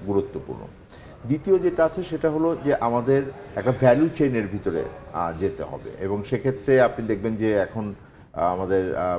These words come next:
প্রধান উপদেষ্টা যে ওখানে সফর করছেন, ওখানে বলছেন যে হালাল, আহ, যেই আমাদের, আহ, ফুড প্রোডাক্টস পাঠানোর জন্য, আহ, মালয়েশিয়ারও সহায়তা চেয়েছেন।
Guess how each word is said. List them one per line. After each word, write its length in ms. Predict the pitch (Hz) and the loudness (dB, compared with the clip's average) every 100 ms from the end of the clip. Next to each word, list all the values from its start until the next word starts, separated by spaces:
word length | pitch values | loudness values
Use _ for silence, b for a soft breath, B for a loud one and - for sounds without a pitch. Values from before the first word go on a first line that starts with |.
| - | -4
প্রধান 220 | 98 101 | -4 -4
উপদেষ্টা 440 | 98 98 95 - 98 | -4 -4 -6 -6 -2
যে 180 | 98 | 0
ওখানে 240 | 85 - 92 - - | 0 -4 -10 -12 -6
সফর 260 | 101 - 135 127 | -4 -2 -4 -6
করছেন, 280 | 73 - 87 | -12 -12 -12
ওখানে 220 | 107 117 117 | -10 -8 -4
বলছেন 420 | 104 92 - 90 | -2 -4 -4 -6
যে 100 | 85 | -4
হালাল, 440 | 80 95 98 90 76 B B B | -2 0 2 0 -6 B B B
আহ, 280 | 80 85 82 82 | -2 -2 -2 -4
যেই 340 | 90 85 82 - | -4 -4 -4 -6
আমাদের, 380 | 87 87 85 | -8 -8 -8
আহ, 280 | 71 - 98 | -8 -12 -14
ফুড 240 | - 117 110 | -8 -6 -4
প্রোডাক্টস 400 | 107 90 - - - | -2 -2 -2 -8 -4
পাঠানোর 440 | 98 - 120 98 73 69 | -2 -2 -4 -6 -6 -10
জন্য, 360 | 73 80 135 - B B B | -12 -12 -14 -16 B B B
আহ, 140 | 101 110 | -6 -2
মালয়েশিয়ারও 580 | 107 110 101 120 104 | 0 0 0 0 0
সহায়তা 420 | 101 95 87 85 80 | 0 -2 -2 -2 -8
চেয়েছেন। 340 | 82 80 | -8 -10